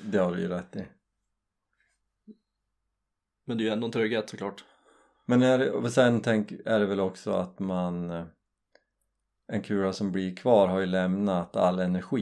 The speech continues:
Speaker 1: i djuret.
Speaker 2: Mm.
Speaker 1: Det är ju positivt.
Speaker 2: Mm. Nej, men så jag har ju egentligen ingen mer erfarenhet än den. Jag köpte ju någon Tipstrike.
Speaker 1: Ja, precis. Till bäverjakten.
Speaker 2: Till bäverjakten.
Speaker 1: Ja.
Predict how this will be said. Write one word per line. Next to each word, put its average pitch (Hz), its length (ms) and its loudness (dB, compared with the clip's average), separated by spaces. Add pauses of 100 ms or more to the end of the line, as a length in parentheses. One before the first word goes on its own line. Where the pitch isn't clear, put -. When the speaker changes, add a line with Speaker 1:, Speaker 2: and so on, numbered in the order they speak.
Speaker 1:
i 87 380 -10 (240)
djuret. 98 420 -8
Speaker 2:
Mm. 113 140 -4
Speaker 1:
Det 107 80 0
är 101 60 2
ju 90 100 -4
positivt. - 640 -18
Speaker 2:
Mm. 92 240 -8 (1600)
Nej, 123 120 0
men 135 100 6
så 135 80 6
jag 139 80 8
har 147 220 8
ju 190 60 10
egentligen 131 320 6
ingen 123 140 6
mer 120 180 10
erfarenhet 120 580 6
än 110 200 2
den. 95 240 2 (1400)
Jag 135 120 2
köpte 151 340 2
ju 156 80 4
någon 175 160 2
Tipstrike. 107 600 2 (920)
Speaker 1:
Ja, 180 340 2
precis. 123 540 -2
Till 117 140 0
bäverjakten. 98 720 0
Speaker 2:
Till 113 100 -4
bäverjakten. 113 720 -2 (520)
Speaker 1:
Ja. - 220 -10